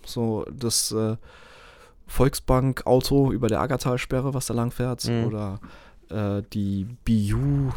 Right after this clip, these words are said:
Speaker 1: Marke von der Volksbank, die halt diese Jugendmarke ist. Äh, als die Stellen reinkamen, dachte ich mir, okay, okay, es kam halt über die Volksbank rein, dann, äh, setzen wir mal das Logo von denen rein.
Speaker 2: Mhm.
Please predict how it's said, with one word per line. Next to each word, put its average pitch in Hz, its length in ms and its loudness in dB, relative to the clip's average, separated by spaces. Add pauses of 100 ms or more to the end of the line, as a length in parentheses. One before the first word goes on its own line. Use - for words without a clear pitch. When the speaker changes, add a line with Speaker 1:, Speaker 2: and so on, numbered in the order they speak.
(140)
Speaker 1:
Marke 113 460 0
von 113 680 0
der 117 80 -2
Volksbank, 113 560 -6
die 110 220 -4
halt 101 100 -4
diese 110 180 -6
Jugendmarke 110 540 -4
ist. - 220 -8 (600)
Äh, 113 100 -8
als 98 260 -2
die 120 120 2
Stellen 117 320 0
reinkamen, 113 760 -2
dachte - 200 -10
ich - 40 -10
mir, 104 80 -6
okay, 107 360 -6 (600)
okay, 104 180 -4
es 113 140 -2
kam 127 260 4
halt 123 160 0
über 117 120 -4
die 113 80 0
Volksbank 113 500 -2
rein, 117 340 2 (380)
dann, 101 280 2
äh, 101 220 -2 (800)
setzen 127 260 2
wir 117 60 4
mal 113 60 4
das 110 100 2
Logo 127 220 4
von 101 200 -2
denen 104 160 2
rein. 107 320 -2 (320)
Speaker 2:
Mhm. 110 240 -6